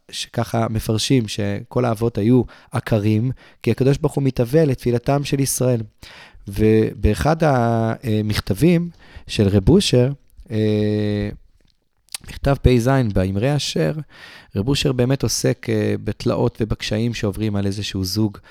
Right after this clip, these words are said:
בדרך ללידה. אה, והוא בעצם אומר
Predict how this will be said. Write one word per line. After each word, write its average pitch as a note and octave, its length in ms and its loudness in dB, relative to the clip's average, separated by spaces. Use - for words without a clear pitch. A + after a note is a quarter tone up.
בדרך G#2 420 0
ללידה. F#2+ 420 0
אה, G2+ 760 4
והוא G#2 1400 0
בעצם D3+ 340 0
אומר D#3+ 400 0